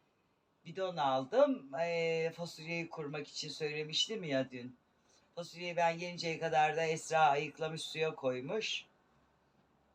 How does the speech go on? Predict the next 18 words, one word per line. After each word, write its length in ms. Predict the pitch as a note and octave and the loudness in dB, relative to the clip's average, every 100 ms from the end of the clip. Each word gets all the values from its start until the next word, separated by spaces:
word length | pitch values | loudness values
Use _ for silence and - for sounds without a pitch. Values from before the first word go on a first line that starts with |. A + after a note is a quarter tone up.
| _ _ _ _ _ _ _ _ _ _ _ _ _ _ _ _ _ - | _ _ _ _ _ _ _ _ _ _ _ _ _ _ _ _ _ -12
Kızartma 540 | D#3 F3+ E3 D#3+ E3+ | 0 4 4 2 4
yapmış, 480 | D3 C#3 - C3+ - | 6 4 2 -6 -2
bayağı 300 | C#3+ C#3 C3+ | 2 4 2
bir 60 | |
şey 180 | B2+ D3+ | 0 0
hazırlamış. 520 | C#3+ C3+ C#3 D#3 G3 | 2 0 -2 -2 0
Karnım 440 | - D3 D3 D3+ D3+ | 2 2 2 0 2
da 80 | D3 | 4
açtı. 560 | D3 - - A#2 - - - - _ _ _ _ _ _ _ - - - - - - - _ _ _ _ _ - | 4 2 -4 -4 -4 -10 -20 -20 _ _ _ _ _ _ _ -20 -20 -18 -18 -20 -20 -20 _ _ _ _ _ -16
Şimdi 220 | D3 D3 | -14 -8
bir 60 | - | -4
şeyler 340 | F3 E3 D#3+ | -2 0 2
atıştıralım. 840 | D3 F3 E3+ - C3+ C#3 C3+ C3+ | 4 2 0 -6 0 0 2 2
Esra, 460 | E3 F3+ E3+ D#3 D3 C#3 - _ _ | 0 -2 2 2 2 0 -6 _ _
Sare'yi 540 | - - E3 D#3 D3 C#3+ | -16 -6 -2 0 -2 -4
de 80 | D3+ | -6
okuldan 400 | D3+ D3 D3 D3 | -6 -6 -4 -2
alırız. 680 | C#3+ C#3+ C#3+ G3+ G#3+ - | -2 0 2 2 0 -6